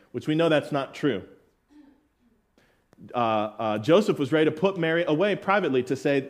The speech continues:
the, the, uh, marriage is off, but he was told to trust God. This is very interesting.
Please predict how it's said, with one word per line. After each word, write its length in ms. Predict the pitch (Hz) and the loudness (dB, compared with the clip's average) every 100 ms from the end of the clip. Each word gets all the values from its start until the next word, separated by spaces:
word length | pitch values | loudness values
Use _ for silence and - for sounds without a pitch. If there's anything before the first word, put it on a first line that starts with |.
| - | -10
the, 500 | 127 131 123 120 120 - - 76 - - _ _ 139 | -6 -2 -2 -4 -8 -14 -20 -20 -20 -20 _ _ -4
the, 380 | 123 110 110 | 0 0 0
uh, 320 | 104 104 107 - | -2 -2 -4 -8
marriage 320 | 127 143 175 135 | -6 -2 -2 -2
is 140 | 127 | 0
off, 320 | 165 135 90 - - _ _ _ - | 0 0 -4 -16 -20 _ _ _ -4
but 80 | 123 | -2
he 80 | |
was 160 | 131 127 | -2 -2
told 320 | 160 165 151 | 0 2 2
to 80 | 135 | -2
trust 380 | 113 147 135 - | -4 -2 -2 -4
God. 360 | 160 113 85 - _ _ _ _ _ _ _ _ _ _ _ _ _ _ _ | -4 -4 -8 -18 _ _ _ _ _ _ _ _ _ _ _ _ _ _ _
This 160 | 131 143 | 0 2
is 120 | 160 | 2
very 240 | 160 160 175 | 6 6 6
interesting. 540 | 233 180 - 110 98 | 2 -2 -2 -6 -6